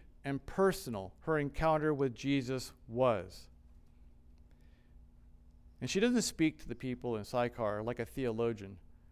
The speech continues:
Her theology had never been good. But what she does is speak as a witness to someone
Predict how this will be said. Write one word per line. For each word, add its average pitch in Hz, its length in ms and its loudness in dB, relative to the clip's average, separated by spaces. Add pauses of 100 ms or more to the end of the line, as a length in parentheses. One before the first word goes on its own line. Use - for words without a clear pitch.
(600)
Her 151 160 0
theology 175 800 6
had 127 340 -2
never 127 560 4
been 117 220 -2
good. 104 380 -2 (840)
But 143 180 2
what 156 280 4
she 190 280 -2
does 143 680 6 (260)
is 135 160 -2
speak 165 640 0 (100)
as 139 140 0
a 135 80 2
witness 123 800 0 (720)
to 151 120 -4
someone 190 680 2